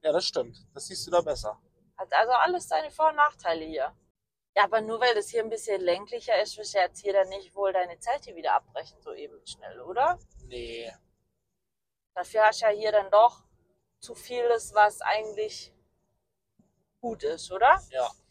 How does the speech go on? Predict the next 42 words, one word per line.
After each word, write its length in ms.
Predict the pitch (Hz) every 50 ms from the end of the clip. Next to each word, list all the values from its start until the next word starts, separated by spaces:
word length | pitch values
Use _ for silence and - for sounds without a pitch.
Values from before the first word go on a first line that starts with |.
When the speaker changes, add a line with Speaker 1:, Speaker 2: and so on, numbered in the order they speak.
| _ _ _ _ _ -
Speaker 2:
Oder 240 | 226 233 254 254 254
hättest 360 | 254 247 - 247 240 208 208
du 40 | -
bis 140 | 226 226
auf 160 | - 214 208 -
deine 300 | 208 202 202 196 190 -
Tochter 340 | 220 220 233 - - 240 -
aktuellen 540 | - 214 214 - - 247 208 202 202 190 185
Grund, 320 | 185 185 208 220 233 -
wieder 240 | 254 254 233 214 -
zurückzugehen? 880 | - - 170 190 - - _ 349 339 349 381 415 440 466 480 - - - _ _ _ _ _ -
Speaker 1:
Ähm, 340 | 139 139 147 147 151 151 156
im 40 | 147
Sommer 340 | 135 160 165 170 160 143 143
hatte 120 | 143 143
ich 80 | 135 135
eine 120 | 143 135
kleine 680 | - - 151 147 143 143 139 139 135 135 131 131 135 - _ _ _ _ - - - - - - _ _ _ _ _ _ _ _ _ _
Phase, 500 | _ - - 151 143 143 143 139 139 135
so 240 | 127 127 135 127 123 120
auch 180 | 135 139 - 147
nach 140 | 147 131
der 120 | - 147 139
Geschichte 440 | 127 127 - - 143 131 - 147 131
da, 240 | 131 127 123 120 117
worüber 320 | 123 127 131 131 131 127 131
wir 80 | 127
gesprochen 420 | - - - - 147 139 - 135 131
haben. 260 | 131 131 - _ _ _ _
Speaker 2:
Ja. 320 | 196 170 180 214 247 - _ _ _ _ _ _ _
Speaker 1:
Äh, 360 | - 139 135 131 131 135 127 -
da, 280 | - 143 147 151 151 - - - - _ _ _ _ _ _ _ _ _ _ _ _ _ _
da 180 | - 160 160 160
war 140 | 170 165 165
ich 100 | 156 -
so 240 | - 165 156 156 147
kurz 300 | - - 180 165 160 -
davor 300 | - 151 - - 165 156
zu 120 | - - -
sagen, 240 | 160 151 151 151 127
alles 220 | 135 143 - -
klar, 400 | - - 151 151 151 156 156 156